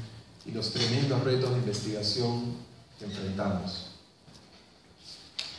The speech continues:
Eh, fue allí, digamos, donde a partir de estas discusiones, eh, se retomó, eh,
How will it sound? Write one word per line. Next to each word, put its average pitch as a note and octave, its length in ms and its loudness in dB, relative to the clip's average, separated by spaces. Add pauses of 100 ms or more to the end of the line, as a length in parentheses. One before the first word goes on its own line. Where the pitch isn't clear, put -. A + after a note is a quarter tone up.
(140)
Eh, B2 380 2
fue D3+ 200 6
allí, D3 200 6
digamos, C#3+ 420 6
donde G#2+ 480 2 (240)
a - 100 -12
partir G#2+ 320 -6
de C3+ 60 -2
estas C3+ 320 -2
discusiones, - 1000 0 (100)
eh, A2 200 -6
se - 140 -8
retomó, C3 760 4 (580)
eh, A2 400 -2